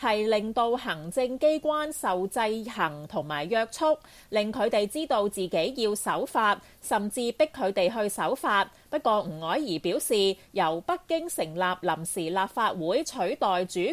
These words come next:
權移交之前，香港人直選嘅立法會開始，香港嘅法治就開始受到挑戰。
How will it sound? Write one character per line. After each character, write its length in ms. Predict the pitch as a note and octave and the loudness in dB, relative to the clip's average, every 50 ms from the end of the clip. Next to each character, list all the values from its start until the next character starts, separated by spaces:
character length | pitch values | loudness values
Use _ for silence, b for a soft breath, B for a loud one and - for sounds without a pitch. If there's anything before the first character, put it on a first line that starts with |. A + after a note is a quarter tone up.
| - - | -2 -2
權 300 | D4 F3+ E3 D#3 D#3 D#3 | -4 -4 -4 -4 -4 -4
移 140 | E3 E3 | -4 -4
交 240 | E3+ C#4 C#4 D4 D4 | -2 0 0 0 0
之 200 | C#4 - D#4 D#4+ | -2 -2 -4 -4
前， 380 | D4+ - D4 F#3+ D#3+ D3+ D3+ C#3 b b b b b b | -4 -4 -4 -4 -4 -6 -8 -12 b b b b b b
香 180 | - D4+ D#4 D#4 | -4 -2 -2 0
港 220 | - F3 E3 A#3 | 0 0 0 0
人 280 | C#4 A#3 D#3+ C#3+ D3 D3+ | 0 0 0 -2 -4 -4
直 80 | - F3+ | -4 -4
選 400 | - - - - F3+ F3+ B3+ C#4 | -4 -4 -6 -4 -2 -2 -2 0
嘅 160 | B3 A3 G#3+ | 0 0 2
立 180 | G#3 F#3 F3 F#3+ - | 2 2 0 0 2
法 140 | A3+ G#3 - | 2 0 2
會 240 | - D#3+ F3 A3+ | 2 0 0 0
開 340 | C#4 D4 D4+ D4 D4+ D4 - | 0 0 0 0 0 0 -2
始， 320 | - F#3+ E3 F3+ B3 C#4 B B B B B | -2 -2 2 2 2 2 B B B B B
香 160 | - D4+ D4+ C#4 | -4 -4 -2 0
港 220 | - F3 G3 C4 | 0 0 0 2
嘅 140 | - - G#3 G#3 | 0 0 0 0
法 240 | - B3 G#3 G#3 | 0 0 0 0
治 320 | G#3 - - G#3 F#3+ F#3 F#3 | 0 -2 -2 -2 -2 -2 -2
就 120 | - G#3 | -2 0
開 460 | F3+ E3+ F3+ A3 C#4 D4 C#4+ D4 D4 | 0 0 0 -2 -2 0 0 0 0
始 180 | - B3+ F#3+ B3+ | -2 -2 -2 -2
受 240 | - - G#3 F3 F3 | -2 -2 -2 -2 0
到 200 | F3+ G#3 G3+ G3+ | 2 2 2 2
挑 220 | G3+ - D4 D4 D4 | 0 0 -2 -2 -2
戰。 400 | C4+ - A3+ G#3 G3+ G3+ F#3+ | 0 2 2 2 2 2 -2